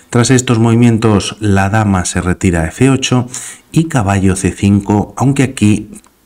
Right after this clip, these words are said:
quizás la idea podría ser interesante para las blancas y jugar caballo C siete.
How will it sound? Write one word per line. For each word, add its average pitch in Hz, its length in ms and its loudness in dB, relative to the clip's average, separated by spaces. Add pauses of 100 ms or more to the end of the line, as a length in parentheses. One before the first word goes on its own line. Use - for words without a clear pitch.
(120)
quizás 120 380 -4
la 107 140 2
idea 101 320 0
podría 98 340 2
ser 92 260 -4 (100)
interesante 110 560 -2
para 101 180 -2
las 90 140 -4
blancas 107 360 -4
y 117 160 -4
jugar 92 320 -2
caballo 80 360 -4
C - 120 -6
siete. - 340 -2